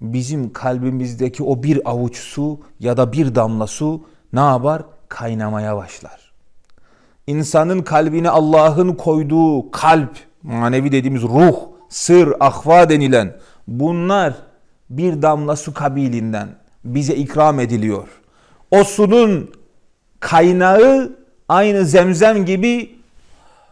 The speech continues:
göklerde. Zemzem'inki cennettedir,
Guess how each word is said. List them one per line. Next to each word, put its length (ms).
göklerde. 1000
Zemzem'inki 840
cennettedir, 760